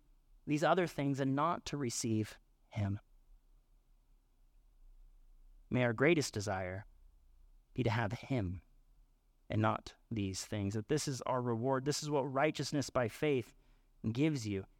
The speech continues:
It gives you Jesus, a personal, ongoing, eternal relationship and fellowship with Christ, our Savior.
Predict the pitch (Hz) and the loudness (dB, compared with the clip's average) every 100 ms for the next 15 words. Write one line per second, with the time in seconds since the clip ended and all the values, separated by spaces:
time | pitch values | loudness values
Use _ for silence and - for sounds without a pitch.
0 | _ 120 117 120 190 147 107 101 101 - | _ -6 -4 4 6 6 -2 -2 -4 -10
1 | - - - - 127 180 107 - - - | -20 -20 -14 -4 2 2 0 -10 -12 -12
2 | - - _ _ - _ - - - - | -14 -20 _ _ -20 _ -20 -20 -10 -4
3 | 120 - 185 185 - 98 90 107 _ _ | -4 0 2 2 0 -2 -4 -10 _ _
4 | _ - 165 175 151 139 117 104 - _ | _ 0 2 2 2 0 0 -4 -6 _
5 | - - 135 - - 175 175 165 160 156 | -20 -8 -6 -6 -6 -2 0 0 -2 -2
6 | 131 135 151 - 156 143 - 135 - 139 | 0 2 2 0 0 0 -2 -4 0 0
7 | 139 131 135 - _ - - 104 - - | 0 0 -2 -4 _ -20 -8 -6 -6 -6
8 | 139 131 131 - - _ _ - 117 - | -2 0 -2 -4 -10 _ _ -12 -8 -4
9 | 95 92 - - | -2 -4 -6 -14